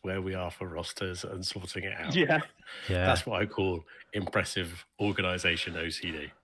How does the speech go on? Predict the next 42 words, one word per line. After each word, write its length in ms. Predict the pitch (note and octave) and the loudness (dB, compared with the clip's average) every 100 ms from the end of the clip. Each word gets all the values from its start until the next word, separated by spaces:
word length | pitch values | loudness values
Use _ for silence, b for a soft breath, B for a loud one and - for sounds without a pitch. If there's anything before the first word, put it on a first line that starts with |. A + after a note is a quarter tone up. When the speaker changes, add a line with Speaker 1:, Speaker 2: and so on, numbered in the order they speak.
| _ | _
Speaker 3:
Well, 200 | D3 C#3 B B | 4 4 B B
I'm 120 | D3 F#3 | 4 6
off 260 | F#3+ - | 4 2
on 100 | D#3+ | 4
holiday 300 | D3+ D3 C3 | 6 6 6
next 240 | B2 G#2 A#2+ | 4 2 2
week, 240 | G#2+ G#2 | 2 2
so 120 | - | 2
I 60 | G#2+ | 2
can 140 | - | 2
start 420 | G#2 - A2 G#2+ G#2+ | -4 0 4 4 4
going 200 | G#2 G#2 | 4 4
through 160 | - G#2+ | 4 4
all 80 | |
the 80 | G2+ | 4
rosters 380 | G2+ G2 - F#2+ | 2 0 -2 -4
that 80 | G2+ | -2
have 80 | G2 | -2
been 160 | F#2+ | -2
submitted, 540 | - F#2 F#2 - F#2+ F#2+ | -2 -2 -2 0 0 0
and 120 | F#2 | -2
then 120 | F#2 | -2
hopefully 480 | F#2 G2+ - G2 F#2 | -2 -4 -2 -2 -2
that'll 180 | G2 G2+ | -4 -2
be 180 | G#2 | -2
the 120 | F#2+ G2+ | -2 -2
most 260 | F#2+ - | -4 -4
of 80 | F#2+ | -4
it. 140 | G2 | -4
I'll 100 | G2 | -2
put 140 | - A2+ | 0 -2
a 40 | - | 2
post 340 | C3+ C3 - | 2 4 2
up 140 | A#2 | 0
towards 240 | - A#2 G#2+ | 0 -2 2
the 80 | A#2+ | 0
end 80 | |
of 40 | A#2 | 2
the 60 | |
week 220 | A#2+ A#2+ - | 0 0 -2
reminding 460 | A#2 A2+ A#2 A2+ | 0 2 2 2
people. 400 | G#2+ A2+ - A2 | 2 2 2 0